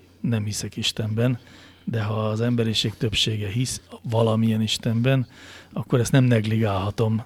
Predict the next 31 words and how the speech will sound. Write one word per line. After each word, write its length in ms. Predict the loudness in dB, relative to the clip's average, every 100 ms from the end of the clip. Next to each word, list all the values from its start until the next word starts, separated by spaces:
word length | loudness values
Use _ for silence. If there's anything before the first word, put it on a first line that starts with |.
| -4
teljes 360 | -4 -2 -2
mértékben, 680 | -2 -2 0 0 4 4 2 -2 -20 -20 -20 -20 -20 -20 -20 -20 -20 -20 -20 -20 -20 -18
hanem 340 | -6 0 0
csak 260 | 2 0 0 -6 -6
valahogy 460 | 2 4 4 2 4
dolgoznom 480 | 6 6 4 2
kell 140 | 4 4
azon, 240 | 6 4
hogy 160 | 4 6
az 160 | 4
legyen, 240 | 6 4 4
amit 180 | 2 2
te 120 | 4
mondtál, 460 | 6 4 4 2
és 140 | 2 2
amivel 300 | 2 2 4
nagyon 220 | 4 4
egyetértek, 640 | 2 0 2 0 2 0
hogy 260 | 2 0 0 -12 -20 -20 -20 -6
te 100 | 0
higgyél 340 | 2 4 4
Istenben, 460 | 2 2 2 4 4
és 140 | 4
éljél 300 | 4 4 4
a 80 | 2
szerint, 540 | 0 0 2 0 -2 -10 -20 -20 -20 _
de 280 | -6 -4 -4
ne 160 | -2 -4
kényszerítsd 580 | -2 -6 -4 -6 -6 -6
ezt 180 | -6 -6
rá 320 | -6 -8